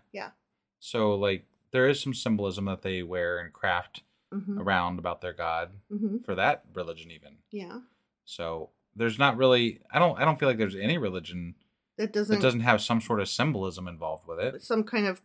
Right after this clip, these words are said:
Speaker 1: crafty
Speaker 2: Right.
Speaker 1: object that they put on their desk or their table. And
Speaker 2: Yeah, and I would wager that the people that they're talking about with these idols,
Speaker 1: Mm-hmm.
Speaker 2: they don't see them as just a stone statue. It's the
Speaker 1: Right.
Speaker 2: belief behind what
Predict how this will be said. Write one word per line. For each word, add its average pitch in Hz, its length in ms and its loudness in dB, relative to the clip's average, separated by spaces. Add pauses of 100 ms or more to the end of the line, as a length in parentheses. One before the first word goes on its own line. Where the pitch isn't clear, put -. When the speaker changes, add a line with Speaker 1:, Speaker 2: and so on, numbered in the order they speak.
Speaker 1:
crafty 196 1160 0
Speaker 2:
Right. 123 400 6
Speaker 1:
object 196 760 2
that 175 320 0 (120)
they 175 280 -2 (140)
put 214 120 -2
on 190 180 0
their 180 200 -4
desk 185 460 -6
or 180 100 -4
their 175 180 0
table. 185 500 -2
And 160 180 -4
Speaker 2:
Yeah, 160 140 6
and 113 220 4
I 139 80 8
would 135 240 0
wager 123 340 2
that 104 280 2 (240)
the 110 100 -2
people 131 300 -2
that 107 180 0
they're 104 120 4
talking 117 380 2
about 92 240 -2
with - 120 -12
these 92 180 -6
idols, 90 680 0
Speaker 1:
Mm-hmm. 202 300 -2 (280)
Speaker 2:
they 110 160 4
don't 123 280 4
see 123 220 0
them 113 180 6
as 95 140 0
just 110 260 0
a 95 40 -2
stone 104 480 2
statue. 101 640 2
It's 113 460 -2
the 107 160 6
Speaker 1:
Right. 98 100 2
Speaker 2:
belief 110 400 4
behind 110 420 2
what 107 200 2